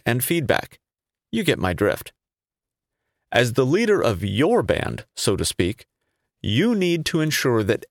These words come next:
everyone is playing from the same sheet of music.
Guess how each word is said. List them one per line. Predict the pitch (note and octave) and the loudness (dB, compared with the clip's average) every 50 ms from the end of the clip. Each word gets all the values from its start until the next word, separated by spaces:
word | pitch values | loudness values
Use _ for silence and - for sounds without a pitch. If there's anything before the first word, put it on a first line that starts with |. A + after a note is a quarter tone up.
| _ - | _ 0
everyone | F#3 F#3+ G3 A3 A#3 A3 G3 G3 F#3 F3+ | 0 0 2 0 0 2 2 2 0 0
is | - - D#3 D#3 | 0 -2 -2 -2
playing | - _ - D3+ C#3+ B2 G#2 F#2 F#2+ F#2 | -6 _ 0 0 2 2 2 2 0 0
from | - - A2 G#2+ | 0 0 0 0
the | G#2+ G#2+ | 0 0
same | G#2+ - - - F#3+ E3 A#2+ G2 F#2+ | 0 0 0 0 2 2 0 0 -2
sheet | G2+ - - C3 A#2+ A2 | -4 -2 0 0 2 0
of | B2+ B2+ | 0 0
music. | C#3+ C3 B2+ A2 A2 G2 - - | 0 0 2 2 0 -2 -4 -6